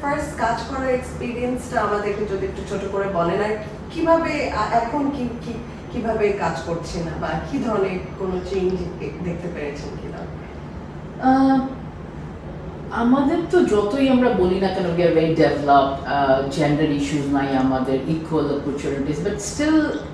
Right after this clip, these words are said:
Speaker 2: কিছু কিছু সেক্টর আমি বলবো না, most of the sector-এই কিন্তু, আহ, মহিলারা একটু ব্যাক বেঞ্চেই থাকে। মানে এটা সিস্টেমটাই এমনভাবে করা বা খুব একটা অপরচুনিটি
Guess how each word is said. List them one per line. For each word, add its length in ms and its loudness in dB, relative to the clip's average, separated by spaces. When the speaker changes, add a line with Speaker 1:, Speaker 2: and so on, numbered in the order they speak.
Speaker 2:
কিছু 360 4
কিছু 200 2
সেক্টর 440 2
আমি 140 4
বলবো 320 0
না, 100 0
most 380 4
of 140 0
the 100 -2
sector-এই 420 4
কিন্তু, 500 -2
আহ, 300 0
মহিলারা 960 6
একটু 200 2
ব্যাক 280 2
বেঞ্চেই 460 0
থাকে। 240 -10
মানে 180 0
এটা 180 -2
সিস্টেমটাই 760 6
এমনভাবে 560 2
করা 400 0
বা 300 6
খুব 180 4
একটা 560 4
অপরচুনিটি 720 2